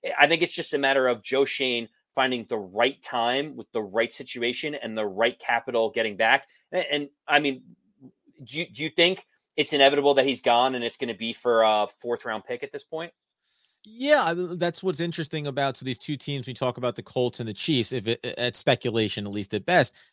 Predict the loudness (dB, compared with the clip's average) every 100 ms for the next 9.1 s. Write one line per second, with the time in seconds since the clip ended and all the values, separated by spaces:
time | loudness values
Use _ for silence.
0 | _ -4 0 2 4 4 2 2 -2 -2
1 | 0 0 2 2 2 -2 -4 -6 -2 2
2 | 2 0 -4 -8 -8 -2 -2 -2 -8 -6
3 | 2 2 2 -2 -2 -2 -4 -4 -4 -4
4 | -6 -2 4 4 2 -4 -14 -8 -6 -6
5 | -6 -6 -6 -8 -8 -8 -4 -4 -4 -6
6 | -6 -6 -6 -4 -4 0 2 0 -4 0
7 | 0 0 4 6 6 2 -2 -4 -6 -6
8 | -6 -8 -6 -6 -2 -2 -2 -4 -6 -6